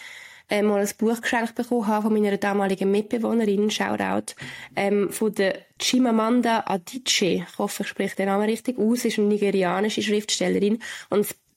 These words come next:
es ist so ein kleines Büchlein, also keine Ahnung, so, nicht mal hundert Seiten oder so. Und es heisst, "We should all be feminist" oder "Feminists". Und ich habe es mega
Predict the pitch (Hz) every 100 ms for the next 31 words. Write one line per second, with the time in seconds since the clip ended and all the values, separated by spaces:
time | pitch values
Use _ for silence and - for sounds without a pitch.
0 | _ 254 - 226 - - 262 277 247 -
1 | 240 240 247 - 196 208 254 - - -
2 | 208 - - 185 202 202 190 - - -
3 | 190 196 214 214 214 196 190 - 220 214
4 | 240 220 240 202 208 240 - - - -
5 | - 202 208 - - 226 208 202 - -
6 | 220 208 233 - 196 202 214 - 190 214
7 | 190 226 - - - - - - - -
8 | _ _ - 185 190 208 202 208 - -
9 | - - 202 196 185 - _ _ - 226
10 | 208 - - _ 233 233 240 202